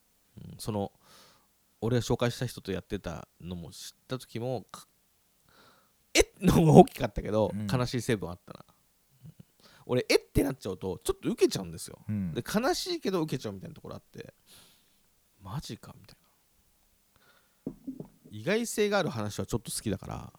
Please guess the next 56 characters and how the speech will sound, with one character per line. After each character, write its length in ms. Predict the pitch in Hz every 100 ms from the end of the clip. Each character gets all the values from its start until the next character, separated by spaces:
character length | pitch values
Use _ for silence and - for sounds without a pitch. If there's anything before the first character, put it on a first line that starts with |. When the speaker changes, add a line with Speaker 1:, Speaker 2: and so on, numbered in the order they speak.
| _ -
Speaker 2:
う 40 | 101
ん。 120 | 98
Speaker 1:
そ-、 180 | 151 -
そ 140 | - 147
こ 120 | 165
の 100 | 170
部 80 | 156
分 100 | 110
が 60 |
ち 100 | 101
ょ 40 | 101
っ 20 |
と 60 | -
出 100 | 92
ち 60 |
ゃ 40 | -
っ 40 |
て。 260 | - - - _
Speaker 2:
う 40 | 92
ん。 220 | 92 76 65 _ _ _ _ _ - - - - - _ _ - _ _ _ _ _ _ _ _ _ _ _ _ _ _ _ _ _
Speaker 1:
ち 60 | -
ょ 20 |
っ 20 |
と 100 | -
面 120 | 95 107
白 140 | 120
く 40 |
な 80 | 107
っ 40 | 101
ち 100 | -
ゃ 20 |
う 40 |
ん 20 |
だ 80 | -
よ 60 | 50 - - - _ _ _ _ _ _ _ _ _ _ -
な。 80 | 104
悲 80 | 95
し 60 |
す 140 | - 90
ぎ 60 |
る 80 | 76
と。 140 | - - _ _ _ _ _ - - _ _ _ _ _ _ _ _ _ _ _ _ _ _ _ _ _ _ _ _ _ -
Speaker 2:
悲 180 | 95 92
し 380 | 92 - 87 55 -
い。 40 |
や 100 | 82
り 120 | 117
き 180 | 139 -
れ 80 | 165
な 80 | 147
い 20 |
ほ 100 | 110
ど 100 | 92 -
悲 240 | 95 92
し 380 | - - 85
い 80 | 73